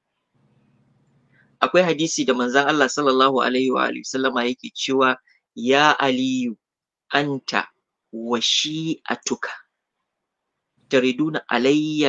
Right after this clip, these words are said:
al-hawda." Idan zaka samu cikin wannan, wannan hadisi din, zaka same shi a cikin Majma'uz Zawaid. Majma'uz Zawaid na Suleiman, malamin Shafi'iyya ne. Ya bar duniya hijiran manzon Allah ɗari takwas da bakwai.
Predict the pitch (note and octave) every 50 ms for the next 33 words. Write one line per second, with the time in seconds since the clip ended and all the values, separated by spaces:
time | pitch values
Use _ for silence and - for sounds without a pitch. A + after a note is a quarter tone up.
0 | B2 A2+ - - A#2 A2 A2 A2 - - - - _ _ _ _ _ _ _ _
1 | _ _ _ _ _ _ - D3 D#3 E3+ F#3 G3 F#3+ F#3 E3+ D#3+ D#3+ E3 D#3+ -
2 | E3+ E3 F3 F3 F3 E3+ D3 D#3+ F3 F3 F3 E3+ D3+ C#3+ D3 D#3+ D#3+ - - A2+
3 | - D#3+ - _ _ _ _ - B2+ B2+ D#3 E3 E3 E3 - C#3 C3+ C#3+ D3+ C#3+
4 | C3 C3 B2+ - - - C#3 C#3 C#3 C#3 D3+ C#3+ C3+ C#3 - - C3+ C3 A2+ A2
5 | A#2 A2+ A#2+ B2 B2 A2+ - - - - - - _ _ _ _ _ _ _ _
6 | _ _ _ A2+ A#2+ D3+ D#3+ D#3+ C#3+ D3 C#3 - C#3+ B2 - B2 B2 C3 D3 D3
7 | - - C3 B2 B2+ C3+ C#3 C#3 - C#3 B2+ B2 A#2 B2 C3+ C#3 C#3+ C3+ _ _
8 | _ _ _ - B2 C#3+ D#3 D#3+ D3 B2+ C3+ C3 - - - A#2 - - - C3
9 | A#2+ - E2+ - - _ _ _ _ _ _ _ _ _ _ _ _ _ _ _
10 | _ - B2 C3+ C#3+ D3 D#3 D3 D#3 D#3+ D3 C#3 C#3 D#3 D#3+ D#3+ E3 D#3 C#3 C3
11 | C3 B2+ B2+ D3 C#3+ D3 C#3 C3+ B2 A2 B2+ A#2+ - - C3 C3+ C3 A#2 - _
12 | - A#2+ C3 C3+ - - D#3 C#3+ - C3 - - A2 G#2 G#2+ - - -